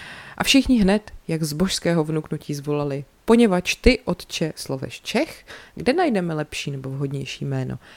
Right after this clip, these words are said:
než aby i země slula Čechy?“ Blbý teda je, že to byl ve skutečnosti Bohem, že jo. No, eh, a ten souhlas byl prostě jednomyslný, všichni byli úplně z toho dojatý a nejvíc byl dojatý právě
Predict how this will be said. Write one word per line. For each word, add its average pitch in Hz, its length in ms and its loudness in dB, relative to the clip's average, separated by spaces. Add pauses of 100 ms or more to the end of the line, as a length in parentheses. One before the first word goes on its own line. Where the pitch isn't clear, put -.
(140)
než 170 220 -2
aby 151 180 -4
i 147 160 -4
země 147 460 -6
slula 151 480 0
Čechy?“ - 420 -6 (240)
Blbý 180 280 0
teda 165 200 -4
je, 139 260 0
že 156 120 -8
to 151 120 -8
byl 147 120 -4
ve 139 80 -4
skutečnosti 143 480 -12
Bohem, 135 340 -4
že - 80 -8
jo. - 100 -4 (500)
No, 151 200 2 (360)
eh, 170 120 0 (280)
a - 60 0
ten 202 160 6
souhlas 160 360 2
byl 156 140 -2
prostě 147 300 -4
jednomyslný, 143 920 0
všichni - 360 -4
byli 143 180 2
úplně 143 380 -2
z - 80 -6
toho 139 320 -2 (140)
dojatý 143 480 4
a - 20 0
nejvíc 135 280 -4
byl 139 200 2
dojatý 135 460 0
právě 135 520 0